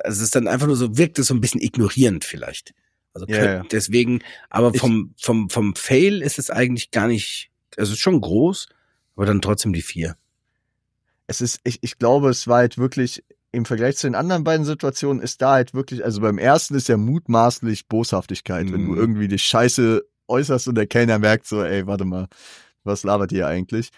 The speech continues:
Speaker 2: Und beim zweiten ist
Speaker 1: Ja,
Speaker 2: es
Speaker 1: viel
Speaker 2: so,
Speaker 1: zu gering, jetzt viel,
Speaker 2: beim
Speaker 1: drei, viel zu gering. Ja, ja.
Speaker 2: Ja, und beim zweiten ist es halt wirklich so, äh, gewesen, das ist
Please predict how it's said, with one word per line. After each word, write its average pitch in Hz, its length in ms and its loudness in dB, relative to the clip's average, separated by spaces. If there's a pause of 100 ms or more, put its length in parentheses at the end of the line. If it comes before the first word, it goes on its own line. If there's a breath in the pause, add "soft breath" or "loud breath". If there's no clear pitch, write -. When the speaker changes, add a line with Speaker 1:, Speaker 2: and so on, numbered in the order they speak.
Speaker 2:
Und 107 100 -2
beim 107 120 0
zweiten 127 420 2
ist 123 100 2
Speaker 1:
Ja, 82 100 0
Speaker 2:
es 113 60 -4
Speaker 1:
viel 120 140 2
Speaker 2:
so, 117 80 6
Speaker 1:
zu 117 120 4
gering, 95 340 0
jetzt 87 320 -8
viel, - 160 -4
Speaker 2:
beim 127 140 2
Speaker 1:
drei, 95 420 -2
viel 92 260 -8
zu 90 100 -6
gering. 82 460 -6
Ja, 85 180 -12
ja. 85 160 -18 (800)
Speaker 2:
Ja, 110 140 0
und 110 160 -2
beim 107 160 0
zweiten 139 520 0
ist 120 200 -6
es - 100 -4
halt 117 200 2
wirklich 120 300 -2
so, 110 400 2
äh, 101 280 4
gewesen, 98 680 0
das 95 420 -4
ist 104 320 -2